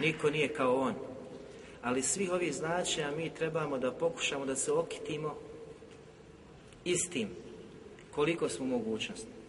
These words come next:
Koliko smo mogu-, mogućnosti. Zato kada kažemo jedno od Allahovi te bara-, te bareke ve taala imena i to, pa kažemo plodovi spoznaje Allahovog te bareke ve taala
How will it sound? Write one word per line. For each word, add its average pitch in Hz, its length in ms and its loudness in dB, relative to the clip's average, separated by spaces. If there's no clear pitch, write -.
Koliko 139 280 2
smo - 160 -2
mogu-, 107 160 0
mogućnosti. 110 640 -2
Zato 156 360 4
kada 135 200 4
kažemo 143 380 4
jedno 156 140 4
od 135 80 2
Allahovi 147 280 4
te 135 120 0
bara-, 143 340 2
te 143 100 0
bareke 156 340 2
ve 127 120 4
taala 151 240 4
imena 139 380 4
i 120 80 4
to, 185 380 4
pa 131 80 -2
kažemo 170 420 4
plodovi 180 440 6
spoznaje 165 720 2
Allahovog 135 520 2
te 120 100 0
bareke 131 360 0
ve 117 120 2
taala 123 260 -2